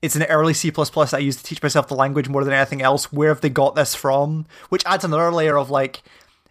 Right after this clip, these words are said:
if this is a tool that's not even official, that is, like, a side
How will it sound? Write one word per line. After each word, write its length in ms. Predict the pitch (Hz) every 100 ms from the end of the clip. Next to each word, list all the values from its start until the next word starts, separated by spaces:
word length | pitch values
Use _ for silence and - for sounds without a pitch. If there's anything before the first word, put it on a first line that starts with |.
| -
if 80 |
this 140 | 170 175
is 40 |
a 80 | 202
tool 220 | - 190
that's 160 | 160 135
not 120 | 160
even 140 | 156 139
official, 580 | - 151 - 185 175 -
that 80 | 147
is, 100 | 139
like, 140 | 135
a 40 | -
side 480 | - 147 147 156